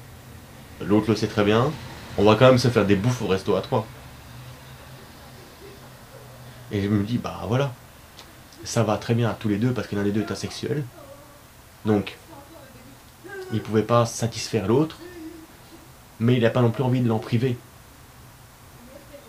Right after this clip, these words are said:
Donc je me dis, ah, ce problème, c'est que, euh, au niveau sexuel, dans un couple, si l'un des deux est frustré,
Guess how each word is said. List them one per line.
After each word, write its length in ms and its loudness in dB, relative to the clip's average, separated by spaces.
Donc 80 -6
je 100 -4
me 60 0
dis, 120 -2
ah, 120 -2
ce 100 -10
problème, 220 -2
c'est 160 -6
que, 100 -10
euh, 400 -6
au 60 -2
niveau 240 0
sexuel, 520 -4
dans 220 -2
un 60 2
couple, 320 -2
si 280 -2
l'un 100 4
des 80 6
deux 140 2
est 60 2
frustré, 580 -2